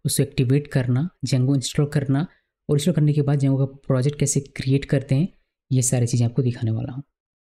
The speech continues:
लेकिन उससे पहले समझते हैं कि Django प्रोजेक्ट होता क्या है,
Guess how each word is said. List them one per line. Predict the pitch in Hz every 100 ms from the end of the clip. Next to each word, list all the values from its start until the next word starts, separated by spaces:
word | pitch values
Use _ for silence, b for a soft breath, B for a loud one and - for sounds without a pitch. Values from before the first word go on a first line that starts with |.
| _ 135
लेकिन | 147
उससे | 170 147 180
पहले | 160 170
समझते | 147 139 -
हैं | 156
कि | 160
Django | 135 127 147
प्रोजेक्ट | 147 127 135 -
होता | 123 135
क्या | 131 135
है, | 156